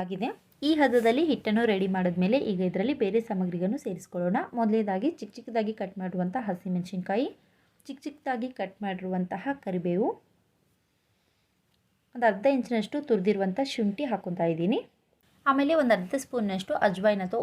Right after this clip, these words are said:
ಓಂಕಾಳನ್ನು ಕೂಡ ಹಾಕೊತಾ ಇದ್ದೀನಿ. ಆಮೇಲೆ ಸ್ವಲ್ಪ ಕಟ್ ಮಾಡುವಂಥ ಕೊತ್ತಂಬರಿ ಸೊಪ್ಪನ್ನು ಕೂಡ ಹಾಕಿ ಎಲ್ಲವನ್ನು ನೀಟಾಗಿ ಕಲಿಸ್ಕೊಳ್ಳೋಣ. ಉಪ್ಪನ್ನು ನಾನು ಮುಂಚೆ ಮೊಸರಲ್ಲೇ ಹಾಕಿ ಮಿಕ್ಸ್ ಮಾಡ್ಕೊಂಡಿದ್ದೆ, ಹಾಗಾಗಿ ಈ ಟೈಮಲ್ಲಿ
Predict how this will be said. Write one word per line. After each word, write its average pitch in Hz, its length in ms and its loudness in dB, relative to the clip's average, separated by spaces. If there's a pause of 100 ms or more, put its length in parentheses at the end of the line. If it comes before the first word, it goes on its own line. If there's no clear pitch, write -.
ಓಂಕಾಳನ್ನು 196 540 -2
ಕೂಡ 254 80 -2 (100)
ಹಾಕೊತಾ 180 400 -6
ಇದ್ದೀನಿ. 196 280 -2 (360)
ಆಮೇಲೆ 311 300 -2
ಸ್ವಲ್ಪ 269 180 -6 (140)
ಕಟ್ 202 240 -4
ಮಾಡುವಂಥ 196 300 -4 (120)
ಕೊತ್ತಂಬರಿ 214 420 -6
ಸೊಪ್ಪನ್ನು 180 380 -10
ಕೂಡ 180 80 -6 (140)
ಹಾಕಿ 175 220 -6 (180)
ಎಲ್ಲವನ್ನು 214 440 -4
ನೀಟಾಗಿ 180 420 -6 (120)
ಕಲಿಸ್ಕೊಳ್ಳೋಣ. 180 560 -2 (1300)
ಉಪ್ಪನ್ನು 302 380 -2
ನಾನು 233 260 2
ಮುಂಚೆ 226 260 0 (100)
ಮೊಸರಲ್ಲೇ 202 440 -2
ಹಾಕಿ 196 220 -4 (100)
ಮಿಕ್ಸ್ 190 240 -8
ಮಾಡ್ಕೊಂಡಿದ್ದೆ, 170 500 -2 (120)
ಹಾಗಾಗಿ 185 340 -2 (100)
ಈ - 20 -4 (100)
ಟೈಮಲ್ಲಿ 180 300 -4